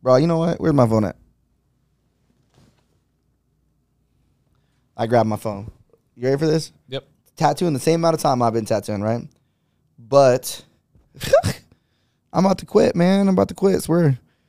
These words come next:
Speaker 1: And it's gonna be all his fault. Look at this.
Speaker 2: Oh my God.
Speaker 1: <laughs> Tell me that that Team Rocket dude is not killing it right now.
Speaker 2: Damn.
Speaker 1: It's amazing.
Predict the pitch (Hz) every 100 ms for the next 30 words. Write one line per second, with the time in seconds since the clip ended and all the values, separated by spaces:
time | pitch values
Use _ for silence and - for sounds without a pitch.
0 | _ _ - 135 156 147 131 147 156 156
1 | - 147 120 135 131 117 104 - - _
2 | _ _ _ _ _ _ _ _ _ _
3 | _ _ _ _ _ _ _ _ _ _
4 | _ _ _ _ _ _ _ _ _ _
5 | _ 123 135 92 85 92 95 92 90 -
6 | - - - 320 - - - - - -
7 | - - - 381 330 _ - 147 151 143
8 | 139 - 131 135 - 127 135 131 127 117
9 | 117 117 107 117 123 131 120 - - 151
10 | 156 139 110 110 104 98 110 _ _ _
11 | _ _ _ _ _ _ _ _ _ _
12 | 120 120 95 92 _ _ 147 - 123 180
13 | 269 -